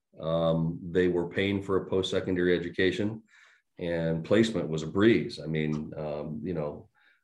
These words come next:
um, our model was, was really preparing them for the industry. But what we found was that two-thirds of the people that were getting into the automotive and collision space in terms of post-secondary education were defecting from the auto and collision industry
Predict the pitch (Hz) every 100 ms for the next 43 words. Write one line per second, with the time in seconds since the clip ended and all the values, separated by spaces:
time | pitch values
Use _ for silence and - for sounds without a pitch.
0 | - - 57 65 - - - _ _ _
1 | _ _ _ _ 98 95 92 87 95 98
2 | 95 95 87 82 87 87 82 101 98 95
3 | 92 - - 95 98 95 92 92 90 98
4 | 98 110 98 101 214 90 90 107 120 147
5 | 95 113 - _ _ _ - - - 95
6 | 95 92 95 92 92 - 127 123 120 117
7 | 110 104 - 120 123 101 90 95 98 104
8 | 101 104 95 92 101 101 104 104 101 98
9 | - 104 107 101 98 - 98 101 127 -
10 | - - _ _ _ 98 95 107 95 95
11 | - 104 - 113 113 98 98 98 98 92
12 | 101 101 127 104 90 90 87 - 110 123
13 | 107 92 85 - 95 90 90 95 98 92
14 | 92 107 98 95 113 117 - 95 90 87